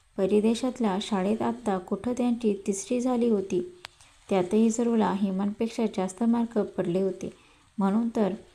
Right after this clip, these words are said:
हेटपरीने त्याला जरूर बरोबर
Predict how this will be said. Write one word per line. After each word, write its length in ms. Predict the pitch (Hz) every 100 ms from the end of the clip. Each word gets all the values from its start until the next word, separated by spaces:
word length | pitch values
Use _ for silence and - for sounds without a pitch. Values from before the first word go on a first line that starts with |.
| _ _ -
हेटपरीने 800 | 226 226 - 247 247 240 214 202 220
त्याला 400 | 208 214 180 180
जरूर 340 | 202 196 214 254 - _ _ -
बरोबर 400 | - 220 240 233